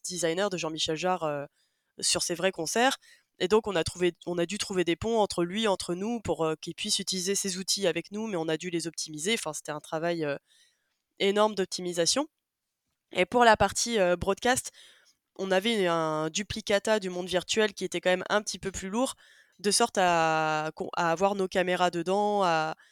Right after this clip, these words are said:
à avoir un peu plus de richesse, parce que dans le monde, par exemple, euh, V R chat, euh, concert accessible aux gens,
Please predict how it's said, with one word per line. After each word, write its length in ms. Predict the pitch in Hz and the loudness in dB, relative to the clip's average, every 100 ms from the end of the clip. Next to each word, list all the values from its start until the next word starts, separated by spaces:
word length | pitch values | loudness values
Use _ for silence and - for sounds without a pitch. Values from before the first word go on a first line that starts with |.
| _ _ - | _ _ -2
à 120 | 185 | 0
avoir 220 | 180 202 | 2 4
un 100 | 185 | 4
peu 100 | 185 | 0
plus 200 | - 185 | -6 -2
de 100 | 185 | 0
richesse, 460 | 180 190 247 247 - | 0 2 4 4 2
parce 180 | 175 | -2
que 80 | - | -2
dans 180 | 175 170 | 0 0
le 560 | 165 160 156 151 147 156 | 0 -4 -4 -4 -4 -4
monde, 240 | 185 196 | -4 -4
par 120 | - 165 | 0 0
exemple, 420 | 160 185 185 170 | 0 -2 -2 -2
euh, 500 | 156 151 151 151 151 _ _ _ | 0 0 -2 -6 -14 _ _ _
V 160 | 170 175 | 2 2
R 80 | - | 4
chat, 300 | 190 190 - | 0 0 -2
euh, 140 | 160 | -4
concert 480 | 156 175 180 196 190 | -4 -4 -2 0 2
accessible 440 | 160 - 156 170 160 | 0 -2 -6 -6 -4
aux 60 | |
gens, 220 | 165 233 | 2 2